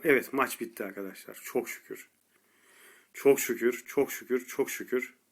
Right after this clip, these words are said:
Sarı Fırtına'ya yedi nokta dokuz vermiş. Hızır Reis'e sekiz vermiş kalecimize. Kara Murat'a da sekiz vermiş.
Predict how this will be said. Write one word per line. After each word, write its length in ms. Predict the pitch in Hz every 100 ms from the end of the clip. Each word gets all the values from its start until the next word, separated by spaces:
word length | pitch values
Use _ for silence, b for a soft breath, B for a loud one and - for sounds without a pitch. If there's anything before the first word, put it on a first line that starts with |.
| _ _ _ b b b b b b
Sarı 300 | - - 147
Fırtına'ya 360 | 139 139 143 156
yedi 240 | 151 135
nokta 260 | 143 143 143
dokuz 380 | 135 131 139 127
vermiş. 420 | 117 113 147 -
Hızır 380 | - 127 151 143
Reis'e 260 | 135 131
sekiz 480 | 180 - 156 156 139
vermiş 300 | 123 104 95
kalecimize. 720 | - 110 110 104 104 110 160 - B B B B B B B B
Kara 260 | - 139 147
Murat'a 300 | 147 139 143
da 100 | 143
sekiz 480 | - 120 120 110
vermiş. 580 | 107 98 98 151 - -